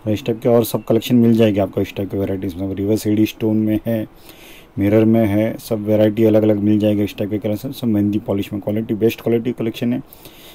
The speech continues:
मोनालिसा beads के साथ में है, कुछ glass stones के साथ में इस type का पूरा collection मिल जाएगा। क्वालिटी वाइज भी अच्छा है, best quality कलेक्शन है। कलर्स भी मिल जाएंगे, सब में varieties मिल जाएंगे। इधर drop के साथ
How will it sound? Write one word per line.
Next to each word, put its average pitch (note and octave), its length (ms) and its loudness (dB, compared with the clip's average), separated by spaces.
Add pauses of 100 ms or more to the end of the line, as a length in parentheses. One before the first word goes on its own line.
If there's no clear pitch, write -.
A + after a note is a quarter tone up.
(220)
मोनालिसा A2 500 2
beads G#2+ 320 0
के B2 60 0
साथ G#2+ 280 2
में A2 80 2
है, G#2 160 2
कुछ G#2+ 200 -6
glass G#2 220 0
stones G#2+ 300 -4
के A#2+ 100 -4
साथ G#2 260 -2
में A2 100 -2
इस G2+ 120 -8
type - 160 -8
का A2 60 -8
पूरा A2 200 -2
collection G#2 340 -4
मिल G#2 180 0
जाएगा। G2+ 280 -2
क्वालिटी G#2+ 400 -4
वाइज G#2 200 2
भी A2 120 0
अच्छा G#2 180 -6
है, A2+ 80 -4
best G#2+ 220 -4
quality G#2+ 280 -4
कलेक्शन G2+ 400 -8
है। G#2 120 -6 (680)
कलर्स G#2+ 240 0
भी A2 120 2
मिल A2 180 4
जाएंगे, A2 280 2
सब G#2+ 160 -6
में A2 160 0
varieties G#2 460 -2
मिल G#2+ 180 0
जाएंगे। G#2+ 320 -2 (1000)
इधर A2 140 2
drop A2 340 2
के A#2 80 -2
साथ G#2 180 0